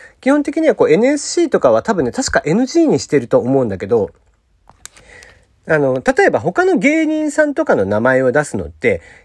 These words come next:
あの、エヌエスシーの学生さんとかにネタ作ってこいっていう時には確かエヌジーにしてるはずなんですよ。で、それなんでかっていうと、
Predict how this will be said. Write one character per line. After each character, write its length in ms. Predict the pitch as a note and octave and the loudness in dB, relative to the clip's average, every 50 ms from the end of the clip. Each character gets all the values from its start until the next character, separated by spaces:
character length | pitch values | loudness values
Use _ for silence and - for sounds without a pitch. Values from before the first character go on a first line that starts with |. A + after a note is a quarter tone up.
| _ _ _ _ - | _ _ _ _ -6
あ 100 | C#3 B2 | -4 -2
の、 460 | B2 A#2+ A2+ G#2+ G#2 G#2 G2 G2+ G2+ - | -2 -2 -2 -2 -2 -4 -4 -4 -4 -2
エ 60 | F3 | 0
ヌ 120 | A3+ C#4 | 0 2
エ 100 | E4 E4 | 2 0
ス 220 | - - - - - | 0 -2 -6 -6 -2
シ 120 | E4 D#4+ | 0 2
ー 20 | B3 | 2
の 80 | E3 A2+ | 2 2
学 180 | G#2+ G#2 - | 0 -2 -2
生 180 | - D#3+ D3 C#3+ | 0 0 0 0
さ 100 | D#3+ D#3 | 0 -2
ん 60 | D#3+ | -2
と 80 | E3+ - | 0 0
か 80 | B2+ | 0
に 80 | G2 F#2 | 0 0
ネ 140 | G2 A#2+ B2 | -2 -2 0
タ 140 | - G3 - | -2 -2 -4
作 160 | - - A3 | -4 -10 -8
っ 40 | - | -6
て 100 | - C#3+ | -4 -2
こ 160 | - A#2+ G#2+ | 0 0 -2
い 20 | |
っ 40 | G2 | -2
て 80 | - G2+ | -4 -8
い 20 | |
う 20 | F2+ | -10
時 140 | F2+ F#2+ | -10 -8
に 60 | F#2 F#2 | -8 -4
は 40 | |
確 180 | - B3 C4+ - | -2 -2 0 -2
か 80 | - - | -2 -4
エ 100 | - C3+ | -2 0
ヌ 120 | F#3 B3+ | 0 0
ジ 120 | B3+ - D#4 | 0 0 0
ー 40 | A3+ | 0
に 80 | B2 | -2
し 60 | - | -2
て 80 | - A2 | -4 -6
る 60 | - | -6
は 140 | - - C3 | -4 -6 -4
ず 80 | G#2 A#2 | -2 -2
な 100 | C3 C3 | -2 -2
ん 60 | G#2 | -2
で 60 | E2 | -6
す 100 | - - | -10 -14
よ。 60 | - - _ _ _ _ _ - - - - - - - - | -16 -16 _ _ _ _ _ -20 -20 -20 -20 -20 -18 -4 2
で、 180 | B3+ A#3+ G#3+ - | 2 2 2 2
そ 100 | - D#4+ | 0 -2
れ 80 | F4 | 0
な 180 | C#4+ C#4+ E4+ F#4 | 0 0 0 0
ん 40 | E4+ | 0
で 80 | F3+ A#2+ | -2 -2
か 100 | - A2+ | -2 -2
っ 40 | - | -4
て 120 | - G#2+ | -4 -10
い 40 | G2 | -8
う 40 | - | -4
と、 260 | - C#3 A2 F#2 | 0 0 0 0